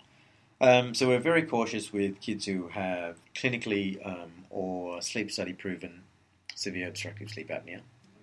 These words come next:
Two, kids who have, um,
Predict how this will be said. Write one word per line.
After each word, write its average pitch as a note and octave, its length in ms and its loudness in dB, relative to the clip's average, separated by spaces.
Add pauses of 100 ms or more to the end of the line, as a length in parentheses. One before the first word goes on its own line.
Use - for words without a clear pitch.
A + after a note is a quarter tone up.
(120)
Two, G#2+ 480 2 (960)
kids - 360 0
who F#2+ 240 0
have, F#2+ 400 -4 (200)
um, F2 440 -4